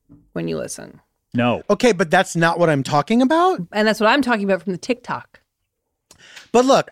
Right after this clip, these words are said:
Speaker 3: I haven't seen this TikTok. I haven't had a chance to vet it, but I will say this.
Speaker 1: <laughs>
Speaker 3: Um, I have enjoyed songs where I have, like, a Squeeze song or something where I had no idea what the fuck they were saying, um,
Speaker 1: Yeah.
Speaker 3: until
Speaker 2: Well, he
Speaker 3: I
Speaker 2: was
Speaker 3: saw the lyrics
Speaker 2: tempted by
Speaker 3: written down.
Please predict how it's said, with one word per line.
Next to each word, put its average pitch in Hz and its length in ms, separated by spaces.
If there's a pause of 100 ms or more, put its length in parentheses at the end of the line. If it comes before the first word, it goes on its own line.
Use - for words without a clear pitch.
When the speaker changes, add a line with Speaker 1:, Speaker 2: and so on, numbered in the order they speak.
Speaker 3:
I 196 140
haven't 294 240
seen 254 200
this 247 120
TikTok. 208 600
I 165 80
haven't 214 200
had 240 100
a - 20
chance 226 180
to 214 80
vet 175 240
it, 175 160 (240)
but 175 240
I 175 80
will 208 220
say 214 200
this. 247 480
Speaker 1:
<laughs> - 60 (1120)
Speaker 3:
Um, 185 180 (460)
I 226 320
have 190 320
enjoyed 214 460
songs 220 440
where 175 140
I 170 80
have, 165 200 (120)
like, 175 180
a 175 280
Squeeze 226 460
song 170 200
or 147 80
something 147 240
where 143 120
I 139 180 (280)
had 180 180
no 220 320
idea 175 220
what 147 120
the 139 60
fuck - 260
they 139 100
were 123 100
saying, 113 440 (420)
um, 151 320
Speaker 1:
Yeah. 175 160 (100)
Speaker 3:
until 165 220
Speaker 2:
Well, 269 120
he 302 40
Speaker 3:
I 302 60
Speaker 2:
was 330 100
Speaker 3:
saw 175 80 (140)
the 359 60
lyrics 294 260
Speaker 2:
tempted 160 40
by 226 120
Speaker 3:
written 262 140 (140)
down. 202 160